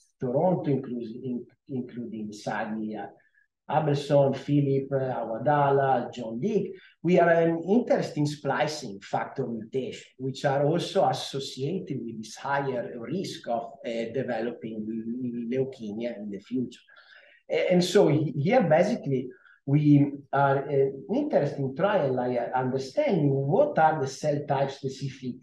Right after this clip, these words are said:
changes that, um, um, the presence of S F three B one, uh, uh, um, a mutation, which is a me-, a core member of the spliceosome,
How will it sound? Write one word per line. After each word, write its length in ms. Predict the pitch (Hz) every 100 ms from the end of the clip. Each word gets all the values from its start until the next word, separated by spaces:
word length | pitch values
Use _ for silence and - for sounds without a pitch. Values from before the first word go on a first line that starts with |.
| _ -
changes 640 | 147 180 190 117 104 -
that, 300 | 120 117 117 - - _ _ 120
um, 380 | 117 117 120 -
um, 440 | 120 113 113 110 107
the 160 | 127 -
presence 500 | 139 147 143 131 -
of 220 | 107 - -
S 220 | 135 -
F 120 | -
three 140 | 135 120
B 140 | 117
one, 320 | 123 120 120
uh, 20 | 113
uh, 1080 | 113 117 117 117 120 - _ _ _ -
um, 180 | 117 117
a 120 | - 117
mutation, 720 | 123 - 320 190 - 131 123
which 160 | -
is 160 | 131 123
a 80 | 120
me-, 160 | 120
a 280 | 127 120 - -
core 340 | 143 143 131
member 360 | 127 120 127 127
of 260 | 110 104
the 60 | 110
spliceosome, 800 | - - 240 208 135 117 113